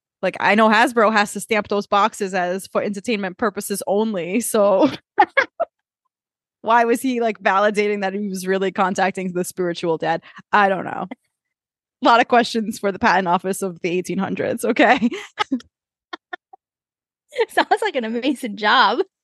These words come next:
Speaker 1: The time period of this, just to put things into perspective, again,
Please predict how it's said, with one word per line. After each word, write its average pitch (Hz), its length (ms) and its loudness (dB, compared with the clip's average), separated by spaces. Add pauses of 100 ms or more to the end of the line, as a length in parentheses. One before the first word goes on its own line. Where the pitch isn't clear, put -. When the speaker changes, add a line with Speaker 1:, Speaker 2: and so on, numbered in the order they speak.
(640)
Speaker 1:
The 262 120 4
time 262 440 4
period 311 460 6
of 277 160 2
this, 311 360 2
just 233 220 -2
to 254 80 -4
put 226 180 -4
things 233 220 0
into 220 160 -2
perspective, 202 760 0
again, 202 420 0